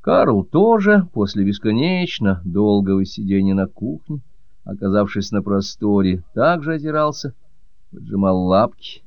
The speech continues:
поначалу, во всяком случае. А первые несколько лет его невозможно было уговорить переодеться в домашний.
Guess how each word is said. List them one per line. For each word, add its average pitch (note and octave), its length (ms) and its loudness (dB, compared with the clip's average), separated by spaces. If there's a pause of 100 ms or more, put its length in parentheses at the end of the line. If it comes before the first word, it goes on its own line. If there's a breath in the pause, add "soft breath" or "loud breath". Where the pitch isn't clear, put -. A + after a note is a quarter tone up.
(240)
поначалу, F#2+ 600 -4
во F#2+ 60 -6
всяком G2+ 300 -16
случае. - 360 -18 (1800)
А F3 140 4
первые A#3 520 4
несколько G3+ 500 2
лет G3+ 320 4
его C#3+ 300 2
невозможно D#3 720 2
было F#3+ 180 2
уговорить D#3+ 580 0
переодеться B2+ 720 -4
в G#2 80 -4
домашний. G2 600 0